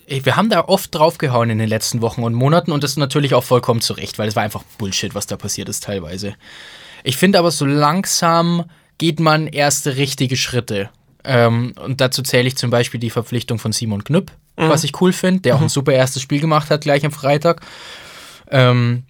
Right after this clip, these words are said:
Speaker 1: auch sowas wie Tom Schwarz, ein jungen, ein junges Eigengewächs sozusagen zurückzuholen, der extrem viel Energie reinbringt in die Mannschaft, finde ich, finde ich einen guten Move. Und vor allen Dingen finde ich's, finde ich's stark, weil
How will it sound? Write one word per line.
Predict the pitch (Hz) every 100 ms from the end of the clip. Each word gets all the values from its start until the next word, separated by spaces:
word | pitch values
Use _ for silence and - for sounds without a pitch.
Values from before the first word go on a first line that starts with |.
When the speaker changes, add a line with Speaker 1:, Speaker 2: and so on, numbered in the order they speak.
| _
Speaker 1:
auch | 131 147
sowas | - 147 135 139
wie |
Tom | 131 - 123 120
Schwarz, | - 110 110 165 - -
ein | 135
jungen, | 123 143 139 131 -
ein | 135
junges | 123 143 135
Eigengewächs | 117 135 151 139 139 -
sozusagen | 143 - 131 131 143 147
zurückzuholen, | - 127 147 - - 135 143 151 151 147
der | 135 120
extrem | 120 - - 135
viel | 147 147
Energie | 131 139 143 147
reinbringt | 131 131 135 135 135
in | 135
die |
Mannschaft, | 131 135 131 131 127
finde | 135 131
ich, | 127 -
finde | 139 135
ich |
einen | 139
guten | 135 147 143
Move. | 139 151 151 - - -
Und | 127
vor | 127 110
allen | 127 135
Dingen | 127
finde | 135 127
ich's, | - 123 127 - - - _ _ _ _
finde | - 131
ich's | 120 -
stark, | 123 123 139 127
weil | 120 117